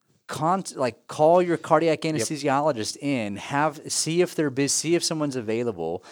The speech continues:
Speaker 1: see if they're covering other rooms, have 'em grab an echo machine and come in. I was doing a massive transfusion one time on a, on a ruptured spleen, and we were in that same position of, you know,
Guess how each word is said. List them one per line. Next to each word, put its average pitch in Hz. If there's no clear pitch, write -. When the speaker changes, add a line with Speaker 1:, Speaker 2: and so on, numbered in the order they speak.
Speaker 1:
see 147
if 156
they're 156
covering 135
other 113
rooms, 101
have 135
'em 170
grab 165
an 165
echo 165
machine 95
and 80
come 113
in. 117
I 104
was 104
doing 143
a 135
massive 127
transfusion 139
one 87
time 85
on 87
a, 90
on 98
a 95
ruptured 107
spleen, 104
and 82
we 143
were 165
in 170
that 165
same 147
position 117
of, 76
you 95
know, 85